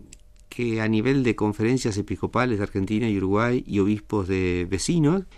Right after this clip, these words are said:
estuvimos reunidos en varios momentos, realizamos gestos también de mucha, de mucha fraternidad, nos visitamos, nos reunimos, rezamos,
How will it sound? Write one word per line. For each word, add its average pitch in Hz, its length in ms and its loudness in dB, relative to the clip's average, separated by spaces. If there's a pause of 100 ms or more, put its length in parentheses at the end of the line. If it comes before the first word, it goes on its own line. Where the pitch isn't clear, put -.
estuvimos 120 380 2
reunidos 139 580 6
en 92 460 0
varios 120 220 2
momentos, 139 580 0
realizamos 101 440 0
gestos 107 320 -4
también 98 500 0
de 95 280 -6
mucha, 98 540 -4
de 95 180 -6
mucha 104 220 -2
fraternidad, 110 840 0
nos 92 220 -6
visitamos, 104 720 -2
nos 95 120 -4
reunimos, 98 560 -2
rezamos, 107 640 -2